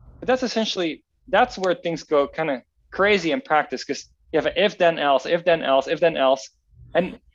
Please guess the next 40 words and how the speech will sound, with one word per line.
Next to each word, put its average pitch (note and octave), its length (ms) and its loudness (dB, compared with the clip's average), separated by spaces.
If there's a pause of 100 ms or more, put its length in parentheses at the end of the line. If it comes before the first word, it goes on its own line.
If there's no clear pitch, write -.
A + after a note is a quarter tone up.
(140)
and E3+ 80 -6
some B3+ 140 4
people A3+ 200 4
might F#3+ 80 4
say, F#3 160 2
"Oh, G3+ 340 4
it, E3 180 -2
it's F3 180 -2
inter-, G3 360 0
it's E3+ 200 -4
interpretable, F3+ 680 2 (280)
uh, D3 260 4
way F3+ 160 6
of F3 120 2
programming E3 360 2
the D3 80 -4
robot." D#3+ 360 0
But E3 100 0
actually, A3 320 -4
once A3 180 -4
you G3+ 60 -2
have F#3 200 0
a - 100 -2
hundred G3 320 0
or E3+ 120 2
a D3 60 0
thousand E3+ 440 0
if E3 140 -4
then D3+ 180 0
else D3+ 200 -2
statements, - 560 -6 (560)
I F#3+ 80 0
don't C#4+ 120 2
think D#4 160 -2
too B3 100 -4
many A#3 120 0
people A3 320 -2
can C#3+ 180 -6
actually F3 360 -2
reliably D#3 720 0